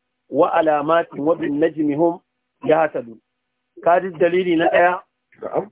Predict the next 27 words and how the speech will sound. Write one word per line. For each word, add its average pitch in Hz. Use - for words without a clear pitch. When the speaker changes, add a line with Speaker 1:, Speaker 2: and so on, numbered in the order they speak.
Speaker 1:
Dalili 226
na 208
biyu 208
da 185
yasa 196
Allah 190
maɗaukakin 175
sarki 175
ya 180
ce 160
ya 160
ajiye 156
tauraro. 143
Akwai -
wannan 202
matsalan 165
shi 180
ne 165
harbo 196
shaiɗanin 175
da -
suke 151
hawa 160
sama 151
don 151
ɗauko -
maganan 151